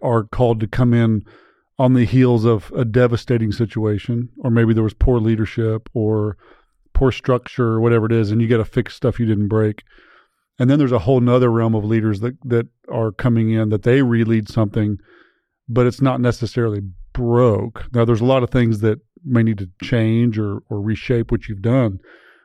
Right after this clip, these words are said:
but there's a big difference between following a bad leader or bad leadership, um, and a, and somebody who's a really great leader. And you, and I don't know which one's harder, um, depending on what pieces of the puzzle you're picking up or the wreckage,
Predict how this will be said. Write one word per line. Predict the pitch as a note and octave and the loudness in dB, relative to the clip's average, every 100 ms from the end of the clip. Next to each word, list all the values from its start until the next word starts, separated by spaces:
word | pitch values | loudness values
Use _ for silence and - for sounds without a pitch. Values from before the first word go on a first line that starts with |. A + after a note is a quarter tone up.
| _ | _
but | A2+ A#2+ A#2 - _ _ | -2 0 0 -6 _ _
there's | C3 A#2 | 0 2
a | |
big | A2 B2 D#3 | 2 0 0
difference | C3 B2+ B2+ - | 2 0 -2 -4
between | A#2+ B2 A2 | -4 0 0
following | - A#2 A2+ A2+ G#2 | 0 2 2 2 0
a | |
bad | G2 A2 A2+ A2+ | -2 0 2 0
leader | G#2+ G#2 G#2 G#2 G#2 - | -2 -2 -4 -6 -8 -8
or | - G2+ | -6 -2
bad | G#2+ G2+ | -2 0
leadership, | A2 G#2+ G2+ A2+ G#2 - - _ _ _ _ _ _ - | 0 -2 -2 -4 -4 -6 -10 _ _ _ _ _ _ -4
um, | G#2+ G#2+ G#2 - - | -2 -2 -4 -6 -6
and | B2 A2 | -2 -2
a, | G2+ | -2
and | - G#2+ G#2 A#2 - _ | -2 -2 -2 -6 -12 _
somebody | A#2+ A#2 G#2 | -2 0 0
who's | G#2+ | 0
a | G#2 | -2
really | G#2 G2+ | -2 -2
great | G#2+ G#2 | -2 -2
leader. | G#2+ G#2+ G#2 G2+ - | -2 -2 -2 -6 -4
And | B2+ G#2+ | -2 0
you, | G#2+ C3 B2+ A2+ A2+ - - _ _ _ - | 4 4 4 4 0 -2 -20 _ _ _ -6
and | A#2+ | 0
I | B2 | 2
don't | D#3 | 2
know | C#3 | 2
which | B2+ - | 2 0
one's | A#2+ G#2 | -2 -4
harder, | - C3 B2+ G#2 G2+ - _ _ | -4 -2 0 -2 -6 -10 _ _
um, | B2+ A#2+ A2 G#2+ G2+ _ _ _ - - - | -4 -2 -2 -6 -10 _ _ _ -20 -14 -6
depending | B2 C3 A#2 A2+ | -2 0 2 0
on | A2+ A2 G#2+ B2+ | 2 0 -2 -4
what | A2+ A#2+ - _ | 0 0 0 _
pieces | - B2+ A#2+ A2+ | -2 -2 0 0
of | |
the | G#2 | 0
puzzle | A#2+ A2+ A2 | -2 -2 0
you're | G#2 | 0
picking | - G#2+ G#2+ | 0 0 0
up | G#2+ A2 | 0 -2
or | G2+ | -2
the | |
wreckage, | G2+ A2 G#2 G2 | 0 -2 -2 -8